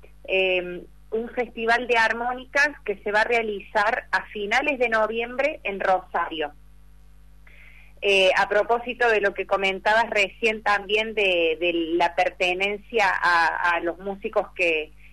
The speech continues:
que usamos y representamos las armónicas y Oscar, eh, es un festival que se organiza hace varios años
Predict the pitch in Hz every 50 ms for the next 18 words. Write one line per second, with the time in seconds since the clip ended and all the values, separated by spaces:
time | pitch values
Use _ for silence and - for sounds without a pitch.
0 | - - - - 202 190 190 - - 226 220 226 233 233 233 220 202 196 - 202
1 | 185 - 190 185 175 - 196 190 185 185 - 208 214 226 214 208 226 202 202 -
2 | 208 196 190 208 220 226 233 220 220 220 196 220 233 247 233 226 233 - - 247
3 | 277 311 302 - - - - - - - - - - - 196 190 180 139 196 196
4 | 196 220 208 202 214 202 - - 214 214 220 226 226 - 240 233 - 214 202 190
5 | 190 185 190 202 214 220 - - - 220 214 208 220 214 - - 226 220 233 233
6 | 240 233 233 - - 247 240 247 262 262 277 285 285